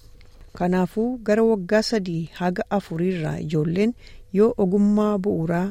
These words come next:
bishaan daakaa fi nageenya bishaanii guddifachaa deeman hedduu gaariidha.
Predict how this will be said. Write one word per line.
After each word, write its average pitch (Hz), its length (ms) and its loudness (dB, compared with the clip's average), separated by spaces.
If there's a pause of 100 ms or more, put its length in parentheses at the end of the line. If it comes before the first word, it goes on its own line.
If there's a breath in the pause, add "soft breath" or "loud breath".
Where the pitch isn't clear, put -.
bishaan 190 480 0
daakaa 214 380 0
fi 160 220 -8
nageenya 170 540 2
bishaanii 175 460 -2
guddifachaa 165 720 -4
deeman 190 360 0 (340 loud breath)
hedduu 226 400 0
gaariidha. 208 460 0